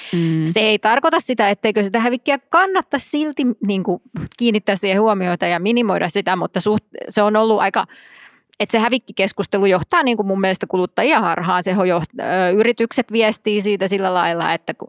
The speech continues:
Speaker 2: nyt kun vähemmän me hävikkiä, niin maailma pelastuu. Tää nyt oli karrikoitu, mutta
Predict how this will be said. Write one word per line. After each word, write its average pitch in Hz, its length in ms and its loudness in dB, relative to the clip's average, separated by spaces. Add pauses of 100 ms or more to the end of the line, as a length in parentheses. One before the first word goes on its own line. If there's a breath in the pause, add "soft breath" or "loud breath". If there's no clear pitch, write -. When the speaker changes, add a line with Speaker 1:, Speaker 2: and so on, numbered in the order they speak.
Speaker 2:
nyt 160 220 -4 (120)
kun 165 240 -10
vähemmän 156 420 -4
me - 80 -4
hävikkiä, - 460 -6
niin 165 120 -6
maailma 208 320 0
pelastuu. 330 560 0 (140)
Tää 175 140 -2
nyt 180 140 -2
oli 160 120 -2
karrikoitu, 247 600 0
mutta 220 320 -4